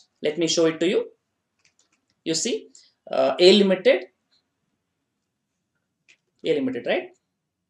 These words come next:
Huh, and B Limited. Okay, so A Limited, from B Limited, all the,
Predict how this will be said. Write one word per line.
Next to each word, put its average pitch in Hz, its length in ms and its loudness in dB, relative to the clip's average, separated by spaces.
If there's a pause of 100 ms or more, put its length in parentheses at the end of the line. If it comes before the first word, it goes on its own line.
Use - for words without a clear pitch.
(380)
Huh, 120 140 -8 (120)
and 143 200 -6
B 147 140 -6
Limited. 143 480 -2 (2500)
Okay, - 260 -10 (280)
so - 120 -4
A 233 200 10
Limited, 262 580 6 (240)
from 240 260 8
B 214 180 4
Limited, 233 420 4
all 185 260 8
the, 262 220 4